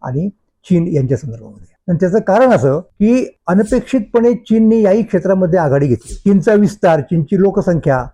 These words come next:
आणि अमेरिकेच्याच प्रयत्नामुळं, किसिंजर वगैरेंच्या, निक्सन वगैरेंच्या प्रयत्नामुळं तो त्या एकूण जागतिक अर्थव्यवस्थेमध्ये आला आणि त्यामुळं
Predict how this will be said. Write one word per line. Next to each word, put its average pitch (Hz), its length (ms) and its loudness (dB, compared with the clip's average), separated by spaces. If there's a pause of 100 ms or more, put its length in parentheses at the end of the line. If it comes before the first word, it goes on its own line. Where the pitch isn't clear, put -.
आणि 180 300 0 (100)
अमेरिकेच्याच 196 600 0
प्रयत्नामुळं, 190 680 2
किसिंजर 170 540 0
वगैरेंच्या, 151 460 0
निक्सन 147 320 -4
वगैरेंच्या 139 460 0
प्रयत्नामुळं 135 680 -4 (380)
तो - 460 -2
त्या 214 280 2
एकूण 208 380 0
जागतिक 190 680 -2
अर्थव्यवस्थेमध्ये 190 1080 0 (360)
आला 165 380 2 (640)
आणि 175 160 0
त्यामुळं 202 480 0